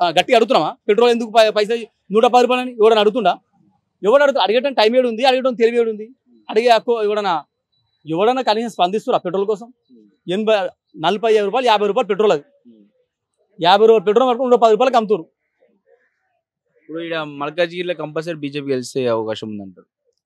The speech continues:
Speaker 1: అందరూ ఓటేస్తే గెలిచే అవకాశం ఉంటుంది బాబు.
Speaker 2: ఈటల రాజేందర్ అయితే అందరికి తెలిసిన వ్యక్తి మ్యాక్సిమం.
Speaker 1: ఇక్కడ తెలిసిన వ్యక్తి.
Speaker 2: ఉమ్.
Speaker 1: ఆడ ఈటల రాజేందర్ కాదు ఆడ పువ్వు బీజేపీ మోడీ.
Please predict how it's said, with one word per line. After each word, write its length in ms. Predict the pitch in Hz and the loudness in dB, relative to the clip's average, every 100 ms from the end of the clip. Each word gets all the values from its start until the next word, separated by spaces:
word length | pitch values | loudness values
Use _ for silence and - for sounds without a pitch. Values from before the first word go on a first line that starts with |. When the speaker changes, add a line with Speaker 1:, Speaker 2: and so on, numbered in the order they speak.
| 185 _ 143 | -20 _ -14
Speaker 1:
అందరూ 280 | 160 208 | -6 -2
ఓటేస్తే 360 | 202 185 196 247 | -2 -2 -6 -8
గెలిచే 260 | 196 170 180 | -12 -10 -10
అవకాశం 240 | 156 151 | -10 -14
ఉంటుంది 180 | 135 131 | -14 -14
బాబు. 220 | 131 131 _ 123 113 | -14 -18 _ _ -18
Speaker 2:
ఈటల 240 | 131 156 165 | -14 -10 -4
రాజేందర్ 460 | 170 165 160 160 156 143 131 120 _ _ 135 | -2 -2 -4 -4 -2 -4 -4 -8 _ _ -18
అయితే 180 | 139 | -4
అందరికి 220 | 170 147 151 | -2 -2 0
తెలిసిన 280 | 143 147 | -2 -2
వ్యక్తి 260 | 156 139 139 | -8 -8 -8
మ్యాక్సిమం. 460 | 120 113 113 113 - | -6 -8 -10 -20 -20
Speaker 1:
ఇక్కడ 160 | - 202 | -20 -16
తెలిసిన 280 | 170 170 208 | -16 -14 -14
వ్యక్తి. 260 | 190 170 156 _ | -14 -14 -18 _
Speaker 2:
ఉమ్. 180 | 254 110 | -20 -8
Speaker 1:
ఆడ 80 | 180 | -4
ఈటల 300 | 208 185 214 | -2 -2 0
రాజేందర్ 280 | 220 233 240 | 2 2 0
కాదు 180 | 208 196 | 0 0
ఆడ 100 | 185 | -4
పువ్వు 520 | 165 - 208 220 196 _ 180 | -8 -6 -4 -4 -6 _ -10
బీజేపీ 440 | 156 190 202 170 | -6 0 0 -2
మోడీ. 280 | 160 185 185 | -4 -4 -4